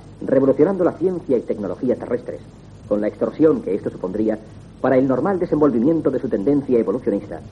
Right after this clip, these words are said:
ha sido cuidadosamente censurada. Salvando alguna excepción, me he esforzado en los esquemas que le adjunto en asignar cifras de código correspondientes a caracteres numéricos familiares a ustedes.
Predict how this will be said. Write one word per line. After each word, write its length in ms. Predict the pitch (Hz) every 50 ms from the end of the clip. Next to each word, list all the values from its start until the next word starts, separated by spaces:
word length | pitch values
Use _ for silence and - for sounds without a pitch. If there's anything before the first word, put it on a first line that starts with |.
| - - - - - - - - -
ha 80 | 147
sido 240 | - 214 202 196 170
cuidadosamente 840 | - - 170 160 139 123 185 185 - 110 127 135 131 120 - 123 107
censurada. 480 | - 117 101 - - 85 82 80 - - - - - - - -
Salvando 400 | 117 107 123 135 143 139 135 127
alguna 280 | 113 117 131 123 117
excepción, 480 | 104 - - 117 - - 190 202 208 - - - - - - - - - - - -
me 120 | 127 190
he 20 | 220
esforzado 540 | - 202 156 131 139 160 151 147 160 156
en 140 | 143 123 107
los 120 | 101 101 -
esquemas 460 | - - - 131 113 104 98 - -
que 80 | -
le 60 | - 87
adjunto 420 | - - 143 143 135 - 139 135 - - - - - - - - - - - -
en 100 | - 135
asignar 380 | 151 156 170 180 214 214 208 -
cifras 320 | - 214 185 - 196 175 -
de 80 | - -
código 320 | - - - 131 113 180
correspondientes 720 | - 110 143 147 - 104 95 101 110 104 98 87 104 - - - - - - - -
a 80 | 120
caracteres 440 | - 135 127 113 - - 175 170 -
numéricos 440 | 117 110 123 123 117 - - - -
familiares 440 | - 95 92 85 90 104 101 - 104
a 40 |
ustedes. 300 | - - - 123 - -